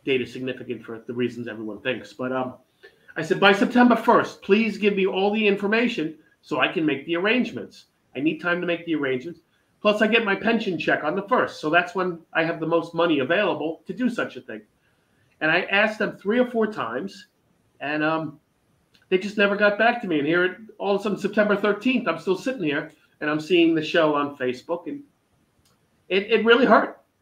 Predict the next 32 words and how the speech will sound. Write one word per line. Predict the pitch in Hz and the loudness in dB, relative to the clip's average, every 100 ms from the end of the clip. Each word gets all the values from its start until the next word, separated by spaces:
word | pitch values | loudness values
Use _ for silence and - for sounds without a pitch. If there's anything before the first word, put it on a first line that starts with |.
| _ | _
I | 151 | -4
mean, | 165 | 0
I | |
really | 160 170 208 | 2 4 2
wanted | 226 208 214 214 | 2 0 0 0
to. | 226 214 214 _ _ _ _ _ _ _ _ _ | 0 -2 -4 _ _ _ _ _ _ _ _ _
The | 196 220 | -2 2
etiquette | 214 254 269 262 262 - _ _ _ _ | 4 4 4 0 0 -6 _ _ _ _
in | 185 170 - _ | 0 0 -8 _
all | 185 226 | 2 4
of | 247 | 4
Asia | 220 185 170 190 | 6 4 2 -4
is | 180 156 | -4 -6
horrible. | - 165 175 214 247 - _ _ _ _ 127 | -2 0 2 0 -4 -8 _ _ _ _ -6
Uh, | 139 151 | -4 -2
my | 165 170 | 0 0
friend | - 190 185 - - _ | 2 0 0 -4 -16 _
who | - | 2
I | 170 | 2
mentioned | 165 165 165 | 4 0 -4
before, | 156 - 165 | -10 -4 -4
Big | 156 160 | 0 -4
Sam | - 165 151 | -2 -2 -2
from | 156 160 | -4 -8
England, | 147 147 151 185 - _ _ _ | -6 -4 -4 -4 -8 _ _ _
his | - 226 - - | 2 2 2 -4
explanation | 196 - 190 175 170 - 165 | -6 -2 -2 0 -2 -2 -4
is | 156 | -4
that | 165 156 | -6 -4
there's | 165 156 | -6 -4
no | 185 196 196 | 0 2 2
adults | 160 123 185 151 - - - - | -2 2 2 2 -6 -20 -20 -20